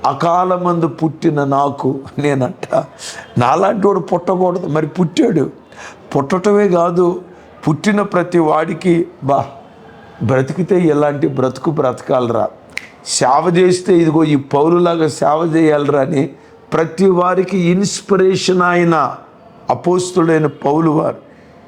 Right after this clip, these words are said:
"చీచా" అన్న బ్రతుకులే "సహబాష్" అనేటట్లుగా పౌలు బ్రతుకు మారిపోయింది. క్రొత్త నిబంధనలో ఉన్న సేవకులందరిలో అగ్రజుడు, తలమానిక.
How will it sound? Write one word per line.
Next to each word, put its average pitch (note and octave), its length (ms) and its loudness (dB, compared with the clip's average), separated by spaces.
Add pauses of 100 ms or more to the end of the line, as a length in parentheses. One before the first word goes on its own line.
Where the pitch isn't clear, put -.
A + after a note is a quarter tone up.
(580)
"చీచా" G3+ 800 0 (580)
అన్న C#3 200 0
బ్రతుకులే C3+ 840 0 (680)
"సహబాష్" D3 760 -2 (440)
అనేటట్లుగా D#3 760 0
పౌలు D#3 400 0
బ్రతుకు D#3 440 -2
మారిపోయింది. C3+ 680 0 (720)
క్రొత్త C3+ 260 -2
నిబంధనలో D3+ 680 0
ఉన్న C3+ 240 0
సేవకులందరిలో D3+ 1300 0
అగ్రజుడు, D3+ 840 0 (460)
తలమానిక. D#3+ 1040 0